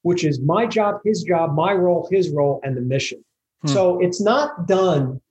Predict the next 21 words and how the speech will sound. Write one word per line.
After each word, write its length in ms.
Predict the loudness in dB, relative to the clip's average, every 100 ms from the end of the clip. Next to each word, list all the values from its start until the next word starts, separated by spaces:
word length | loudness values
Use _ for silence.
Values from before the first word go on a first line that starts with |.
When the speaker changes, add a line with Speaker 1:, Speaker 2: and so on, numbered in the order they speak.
| _ _
Speaker 1:
in 80 | -4
a 100 | -2
training 540 | -4 -2 0 0 0
session 540 | 0 0 -2 -2 -2 0
where 260 | 0 0
we're 240 | 0 0 0
all 80 | 0
gonna 160 | 0
love 300 | 2 2 0
each 180 | -2 -2
other. 260 | -2 -2 -2
It's 240 | -2 -4
done 480 | -2 0 2 2 0
by 140 | 0 0
replacing 760 | -2 -4 -4 0 0 0 0
our 180 | 2 0 0
biases 560 | 0 0 0 -2 -4
with 160 | -6 -4
something 420 | -4 -2 -2 0
more 280 | 2 2 0
important, 560 | -2 0 0 0 -6